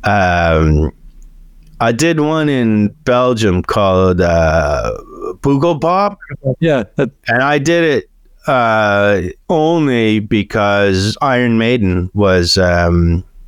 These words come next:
Speaker 1: the, uh, headliner. So I was gonna be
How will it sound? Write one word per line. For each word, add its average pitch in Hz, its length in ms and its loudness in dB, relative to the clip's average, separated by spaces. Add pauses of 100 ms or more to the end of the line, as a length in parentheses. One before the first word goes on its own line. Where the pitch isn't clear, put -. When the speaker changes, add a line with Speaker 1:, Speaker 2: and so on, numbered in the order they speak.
(120)
Speaker 1:
the, 90 420 2
uh, 87 320 2
headliner. 95 540 -2 (760)
So - 200 -2
I 95 200 2
was 92 160 0
gonna 101 280 0
be 98 480 0